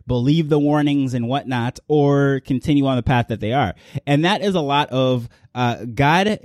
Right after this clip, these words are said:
being absent of time, which is a totally different subject in itself. He knows the past, present, and future. That does not mean he is interfering with, say,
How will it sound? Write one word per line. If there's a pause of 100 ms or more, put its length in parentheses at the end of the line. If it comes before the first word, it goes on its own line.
(160)
being
absent
of
time,
which
is
a
totally
different
subject
in
itself. (400)
He
knows
the
past,
present,
and
future. (240)
That
does
not
mean
he
is
interfering (160)
with, (160)
say,